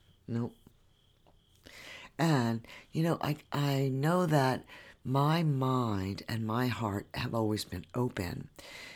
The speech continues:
So when situations like this come down my, my, my street, so to speak,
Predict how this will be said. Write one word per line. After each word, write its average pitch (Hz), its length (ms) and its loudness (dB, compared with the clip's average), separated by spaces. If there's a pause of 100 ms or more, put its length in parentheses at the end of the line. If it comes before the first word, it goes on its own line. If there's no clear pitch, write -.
(100)
So 160 300 4
when 139 220 2
situations 131 840 -2
like 123 460 -2
this 120 580 0 (760)
come 120 220 -4
down 110 320 0
my, 95 280 -2 (380)
my, 98 320 -4 (180)
my 90 180 -6
street, - 600 -2
so 95 200 -2
to 98 100 -8
speak, 98 440 -6